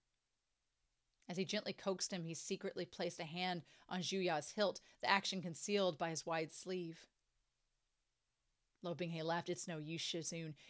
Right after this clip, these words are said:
You don't need to do this. The nicer you are to me, the more afraid I become." As he spoke, his right hand made a slight gesture upward. In an instant, Jinmo's purple chi overflowed.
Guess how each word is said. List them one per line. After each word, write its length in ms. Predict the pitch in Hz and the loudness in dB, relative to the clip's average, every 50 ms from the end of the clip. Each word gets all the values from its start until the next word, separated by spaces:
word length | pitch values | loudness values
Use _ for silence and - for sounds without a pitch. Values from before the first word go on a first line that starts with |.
| - | -4
You 140 | - 185 185 | -2 0 2
don't 200 | - 185 156 - | 2 0 0 -2
need 160 | 170 160 143 | -6 -8 -6
to 80 | 175 151 | -6 -4
do 180 | - 165 165 | -2 -2 0
this. 160 | 156 165 160 - | 0 0 0 0
The 100 | - 196 | 2 2
nicer 380 | 180 185 185 185 190 - 196 | 4 6 6 6 6 6 4
you 140 | 185 180 170 | 4 6 6
are 120 | 170 170 | 6 4
to 60 | 165 165 | 4 2
me, 180 | 165 175 180 | 2 2 2
the 120 | 160 175 165 | 2 2 2
more 220 | 170 175 175 165 | 2 2 2 2
afraid 420 | 160 - - - 180 175 180 165 | 2 0 0 2 4 4 4 2
I 100 | 160 156 | 2 0
become." 640 | 156 156 160 - - - 165 160 156 151 147 160 - _ _ _ _ _ _ _ _ _ _ _ _ _ _ _ _ _ _ _ _ _ _ _ _ _ _ _ _ _ _ - | -2 -2 -4 -6 -6 -6 -6 -6 -6 -8 -10 -14 -16 _ _ _ _ _ _ _ _ _ _ _ _ _ _ _ _ _ _ _ _ _ _ _ _ _ _ _ _ _ _ -2
As 120 | - 190 151 | 0 2 4
he 80 | 196 | 4
spoke, 340 | - - - - 214 214 202 | 2 2 4 6 6 6 6
his 120 | 196 165 180 | 4 2 4
right 160 | 175 170 175 | 4 4 4
hand 180 | 180 170 170 | 4 0 0
made 200 | 170 170 170 175 | 2 4 4 4
a 60 | 165 160 | 4 2
slight 340 | - - - 180 165 170 | 0 2 4 4 2 2
gesture 400 | - - 175 170 170 - - 165 - | 0 -2 0 0 0 0 0 -2 0
upward. 400 | 180 165 - - 180 160 156 156 - - - - - | 0 -2 0 0 0 0 0 0 -4 -10 -14 -6 0
In 120 | 202 208 | 2 2
an 80 | 208 - | 2 2
instant, 400 | - 233 220 202 - 220 202 185 | 2 2 2 2 0 -2 -2 0
Jinmo's 420 | - 220 214 196 190 190 185 - | 2 4 4 6 6 6 4 4
purple 360 | - - - 208 196 196 185 | 2 0 0 0 2 2 0
chi 300 | - - - 220 202 190 - | 0 0 0 2 2 2 4
overflowed. 840 | 185 190 170 175 170 - - - 190 185 190 196 180 165 160 175 | 4 2 4 2 0 0 0 0 4 4 6 6 4 2 0 -4